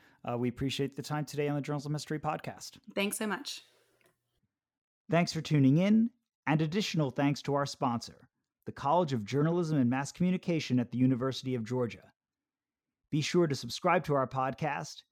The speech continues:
Speaker 1: You can also follow us on Twitter at J History Journal.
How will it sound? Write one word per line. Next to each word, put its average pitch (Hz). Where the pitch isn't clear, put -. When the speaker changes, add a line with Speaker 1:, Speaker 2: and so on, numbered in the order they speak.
Speaker 1:
You 143
can 180
also 196
follow 175
us 175
on 175
Twitter 156
at 139
J 156
History 151
Journal. 123